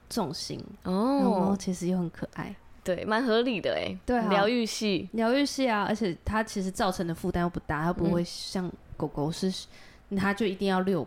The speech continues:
Speaker 1: 狗，
Speaker 2: 嗯。
Speaker 1: 或者它会，可能它会很失控啊，你要教它，或者是不然它就会随地大小便什么的。
Speaker 2: 嗯。
Speaker 1: 猫其实就是它有它自己的很坚持的地方。
Speaker 2: 嗯，嗯，嗯。
Speaker 1: 对，所以它就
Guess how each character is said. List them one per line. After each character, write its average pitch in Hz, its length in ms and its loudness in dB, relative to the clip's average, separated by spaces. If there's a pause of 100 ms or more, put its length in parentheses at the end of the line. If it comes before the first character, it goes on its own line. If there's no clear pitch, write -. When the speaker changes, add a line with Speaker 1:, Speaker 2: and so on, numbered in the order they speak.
(100)
Speaker 1:
狗， - 220 -2
Speaker 2:
嗯。 170 260 -2 (100)
Speaker 1:
或 196 100 4
者 185 60 2
它 190 140 2
会， 190 360 2
可 - 120 -2
能 170 260 0 (500)
它 - 160 -2
会 196 160 4
很 185 140 0
失 - 240 -2
控 220 220 0
啊， 180 140 2
你 170 220 2
要 175 160 2
教 170 240 2
它， 165 380 -2
或 175 160 0
者 165 80 -2
是 185 100 -4
不 - 80 0
然 175 80 2
它 165 140 0
就 175 80 0
会 170 140 0
随 - 180 -2
地 156 80 -10
大 165 140 -2
小 - 100 0
便 147 240 0
什 - 100 -8
么 - 100 -4
的。 - 120 -4 (240)
Speaker 2:
嗯。 196 80 0
Speaker 1:
猫 196 140 4
其 208 160 0
实 170 160 0
就 180 120 0
是 170 160 2
它 180 160 -2
有 175 160 2
它 175 140 -2
自 175 160 0
己 151 80 2
的 - 180 -4 (460)
很 165 200 0
坚 196 260 0
持 - 180 -4
的 196 140 2
地 208 200 0
方。 - 220 0
Speaker 2:
嗯， - 60 -2
嗯， 180 260 2
嗯。 175 100 -2 (200)
Speaker 1:
对， 175 200 -4 (600)
所 180 160 -2
以 170 40 0
它 175 180 0
就 165 360 -2